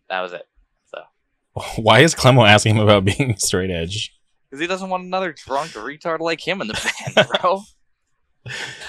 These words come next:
Speaker 2: That's
Speaker 1: Which
Speaker 2: so
Speaker 1: is
Speaker 2: funny.
Speaker 1: smart. I mean, he, he knows. He's like, "I want a kid that's, like, committed and not a total idiot like me or
Speaker 2: Mm-hmm.
Speaker 1: like him." So,
Speaker 2: Mm-hmm.
Speaker 1: Young Ty is legitimately one of my favorite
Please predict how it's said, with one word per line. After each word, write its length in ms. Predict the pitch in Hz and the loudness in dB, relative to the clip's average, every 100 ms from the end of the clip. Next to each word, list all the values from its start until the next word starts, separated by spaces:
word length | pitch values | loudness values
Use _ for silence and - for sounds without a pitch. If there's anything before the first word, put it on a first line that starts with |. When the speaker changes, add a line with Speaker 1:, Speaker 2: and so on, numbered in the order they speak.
| - _ | -20 _
Speaker 2:
That's 260 | - 90 147 | -4 -2 0
Speaker 1:
Which 120 | 98 | -2
Speaker 2:
so 40 | |
Speaker 1:
is 60 | 196 | -2
Speaker 2:
funny. 100 | 95 | 0
Speaker 1:
smart. 300 | 277 143 120 - | 2 2 0 -8
I 100 | - | -6
mean, 180 | 156 170 | -4 -6
he, 180 | 165 170 147 | -6 -8 -6
he 100 | 165 | -4
knows. 320 | 180 151 110 | -2 -4 -8
He's 200 | 123 120 | -12 -6
like, 220 | 120 110 | -6 -4
"I 140 | 110 123 | -6 -4
want 180 | 127 | -6
a 40 | 123 | -8
kid 240 | - 123 | -8 -8
that's, 180 | 113 - | -8 -10
like, 220 | 117 101 - _ _ _ _ _ _ _ _ _ _ _ _ - | -10 -12 -14 _ _ _ _ _ _ _ _ _ _ _ _ -14
committed 500 | 107 127 110 101 _ _ _ - | -6 -2 -2 -4 _ _ _ -20
and 180 | 95 98 | -18 -6
not 260 | 104 104 - | -4 -4 -6
a 40 | - | -16
total 360 | - 113 98 | -12 -12 -8
idiot 340 | 101 92 87 - _ _ _ _ _ _ - | -8 -8 -12 -14 _ _ _ _ _ _ -8
like 200 | 98 - _ _ _ _ _ _ _ _ _ - | -6 -6 _ _ _ _ _ _ _ _ _ -12
me 340 | 101 95 92 _ _ 92 | -8 -8 -10 _ _ -8
or 160 | 90 95 | -6 -6
Speaker 2:
Mm-hmm. 120 | 85 - | -8 -10
Speaker 1:
like 180 | 92 - | -10 -6
him." 300 | 117 95 - _ | -6 -6 -12 _
So, 180 | 92 92 | -8 -6
Speaker 2:
Mm-hmm. 220 | 92 - _ _ _ _ _ - | -4 -8 _ _ _ _ _ -10
Speaker 1:
Young 200 | 117 120 | -8 -4
Ty 200 | 135 127 | -2 -2
is 120 | 110 | -2
legitimately 580 | 117 104 110 107 101 104 | -6 -6 -8 -6 -8 -8
one 140 | 101 | -8
of 60 | 98 | -6
my 140 | 95 | -8
favorite 280 | - 107 92 | -6 -10 -10